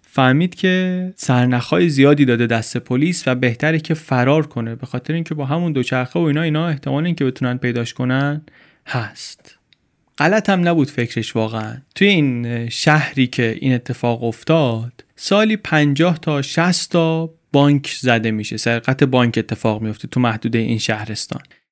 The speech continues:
خیلیش تو هم آدمای کم اهمیتی انجام می‌دن، روشاشون هم هیچ چیز خاصی نیست. هیچ کدومشون اصلاً به گرد پای سارق دوچرخه سوار و این نقشه‌های بکری که می‌کشید و این اجرای بی‌نقصی که داشت و اینا نمیرسید.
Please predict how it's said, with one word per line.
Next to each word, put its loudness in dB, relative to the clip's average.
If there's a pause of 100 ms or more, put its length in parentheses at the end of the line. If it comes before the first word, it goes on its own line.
(140)
خیلیش 2
تو 0
هم 2
آدمای 4
کم 0
اهمیتی 2
انجام 2
می‌دن، 2
روشاشون 0
هم 2
هیچ 2
چیز 2
خاصی 0
نیست. 0 (360)
هیچ 2
کدومشون 2
اصلاً 0
به 2
گرد 2
پای 2
سارق 0
دوچرخه -2
سوار 2
و 2
این 2
نقشه‌های 2
بکری 2
که 0
می‌کشید -4
و -2
این -2
اجرای 2
بی‌نقصی 0
که -4
داشت -4
و 0
اینا 4
نمیرسید. 2